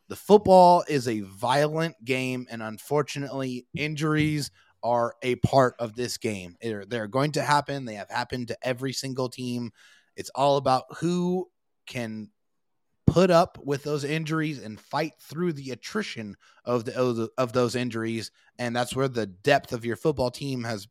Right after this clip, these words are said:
is gonna be tested, and through three games, the depth has not played well enough.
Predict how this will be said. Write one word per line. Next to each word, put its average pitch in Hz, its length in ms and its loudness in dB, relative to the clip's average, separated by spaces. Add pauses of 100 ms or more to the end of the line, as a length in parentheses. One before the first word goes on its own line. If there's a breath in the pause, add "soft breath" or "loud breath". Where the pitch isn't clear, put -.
is 117 160 -4
gonna 123 180 -4
be 110 120 -4
tested, 156 480 -4
and 113 160 -4 (300 soft breath)
through 139 180 2
three 135 240 0
games, 151 440 2
the 113 100 -2
depth 143 400 2 (400)
has 107 200 -4
not 120 200 -2
played 123 220 0
well 107 260 0
enough. 90 360 -12